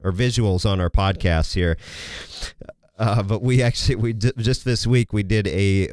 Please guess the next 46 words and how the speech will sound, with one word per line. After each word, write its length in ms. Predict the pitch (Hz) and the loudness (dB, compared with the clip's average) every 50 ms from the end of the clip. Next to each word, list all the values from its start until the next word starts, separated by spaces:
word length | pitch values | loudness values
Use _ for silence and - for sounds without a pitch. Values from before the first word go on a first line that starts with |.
| 95 90 90 | -6 -10 -6
Roth 380 | 95 98 101 107 113 110 - - | -2 0 2 4 4 4 4 2
conversion 640 | - 107 98 90 101 104 107 107 - 101 92 87 87 | 0 0 0 0 2 2 2 2 2 2 0 2 2
webinar. 720 | 87 90 90 85 90 85 85 80 80 80 80 82 85 76 | 2 2 2 2 2 2 2 2 2 2 2 2 0 -2
If 100 | - - | -2 0
you 120 | 95 90 | 2 2
wanna 280 | 92 90 90 87 85 80 - | 2 2 2 2 0 0 -2
watch 400 | 85 90 92 92 92 - - - | -2 0 2 2 2 0 0 0
that, 320 | 90 90 87 - - _ | 0 0 0 0 -2 _
contact 520 | - 98 90 90 - 98 90 85 - - | -2 0 0 2 2 2 2 2 0 0
us 300 | - 87 87 87 - - | 0 0 2 2 2 0
and, 260 | 87 82 82 82 78 - | 0 2 2 2 0 0
and, 260 | - 82 82 82 80 80 | 0 0 2 2 2 2
uh, 240 | 78 78 78 76 53 60 | 2 2 2 0 0 0
we 120 | 82 85 | -2 -2
can 320 | - - 82 80 78 - - _ _ _ | 0 2 2 2 0 0 -4 _ _ _
talk 220 | - 85 87 - - | 0 0 0 2 2
a 40 | 85 | 2
little 140 | 85 85 | 2 2
bit 160 | 82 85 - - | 2 0 -2 0
further 200 | - 110 98 92 | -2 0 2 2
about 220 | 87 90 85 - | 2 2 0 2
that. 220 | 92 87 87 - - - - - - - - - | 0 0 0 -2 -4 -14 -18 -18 -16 -16 -4 0
But 140 | 101 98 92 | 0 2 2
one 140 | 110 123 156 | 2 0 0
of 60 | 156 | 0
the 80 | 113 101 | -2 -2
things 280 | - 120 110 101 90 | 0 0 0 2 2
I 80 | 98 95 | 2 2
shared 340 | 92 - - 110 110 107 98 | 2 2 0 0 2 2 2
in 100 | 95 90 | 2 2
that 260 | 87 87 87 87 - | 2 2 2 0 0
was 200 | 87 90 82 92 | 0 0 2 0
if 140 | 85 - - | 0 0 0
you 60 | 95 | 0
look 160 | 101 113 - | 0 0 0
back 280 | - 123 104 101 - 98 | 0 0 0 0 0 0
over 200 | 98 90 92 90 | 0 2 0 -2
time 340 | - - 95 95 95 92 90 | 0 0 2 2 2 2 2
and 100 | 85 90 | 2 2
look 120 | 90 - | 2 0
at 80 | 73 - | -2 -4
the 60 | - | -4
highest 480 | - - 92 98 101 101 98 - - | -4 -2 0 0 2 2 2 0 0
marginal 680 | 90 90 90 85 92 101 113 110 107 113 104 98 95 90 | -2 -2 0 2 2 2 2 2 0 0 0 0 0 2
tax 420 | - - 101 92 87 87 - - | 4 4 4 4 0 -2 -4 -8
bracket, 520 | - - 82 76 73 73 - 78 80 - | -4 0 2 2 2 2 2 0 0 0